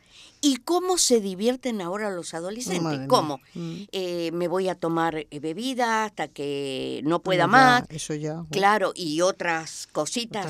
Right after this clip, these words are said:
Speaker 2: Otras
Speaker 1: ¿no? Otras
Speaker 2: cositas, sí.
Speaker 1: sustancias, ¿no?
Speaker 2: Ujú.
Speaker 1: Em, acá lo, ahora, vos que estás del lado de los padres, también los
Speaker 2: <laughs>
Speaker 1: padres,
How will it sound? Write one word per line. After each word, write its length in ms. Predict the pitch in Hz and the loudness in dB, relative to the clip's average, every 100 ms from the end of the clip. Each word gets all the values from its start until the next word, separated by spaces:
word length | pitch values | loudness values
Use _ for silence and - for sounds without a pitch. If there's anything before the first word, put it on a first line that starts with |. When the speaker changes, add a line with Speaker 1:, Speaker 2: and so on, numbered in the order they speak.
| 147 | -6
Speaker 2:
Otras 140 | 147 | -2
Speaker 1:
¿no? 100 | 185 | 0
Otras 0 | |
Speaker 2:
cositas, 260 | 202 196 156 | 0 -2 -2
sí. 60 | |
Speaker 1:
sustancias, 480 | 175 156 131 143 143 | -4 -4 -4 -6 -10
¿no? 120 | 170 269 | -8 -8
Speaker 2:
Ujú. 440 | 180 175 170 208 - - | -6 -8 -8 -12 -14 -4
Speaker 1:
Em, 920 | 226 220 208 202 196 196 185 180 175 _ _ _ _ - _ _ _ _ _ _ _ | 0 0 0 -2 -4 -6 -8 -12 -14 _ _ _ _ -20 _ _ _ _ _ _ _
acá 320 | 233 240 311 | -4 -2 0
lo, 200 | 320 262 - - | 4 4 2 -8
ahora, 540 | 143 185 254 240 170 143 _ | -2 2 2 2 -2 -6 _
vos 220 | - 139 175 | -8 -6 -6
que 100 | 180 | -6
estás 180 | 208 | -4
del 120 | 180 180 | 0 2
lado 140 | 170 | 4
de 60 | 151 | 2
los 120 | 143 | 0
padres, 320 | - 139 143 | -4 -6 -8
también 320 | - 247 320 | -4 -2 0
los 100 | 294 | -2
Speaker 2:
<laughs> 100 | 202 | 0
Speaker 1:
padres, 440 | 180 240 185 175 | 0 0 -2 -8